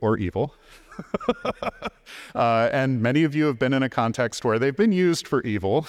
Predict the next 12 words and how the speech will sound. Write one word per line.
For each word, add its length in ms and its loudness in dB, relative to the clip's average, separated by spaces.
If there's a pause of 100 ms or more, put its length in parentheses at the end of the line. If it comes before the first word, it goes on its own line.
(280)
<laughs> 420 -8
uh, 240 0
probably, 600 0
and 100 0
have 180 0
some 160 -2
scar 260 2
tissue 300 -2
related 400 0
to 80 -4
that. 320 -2
So 320 0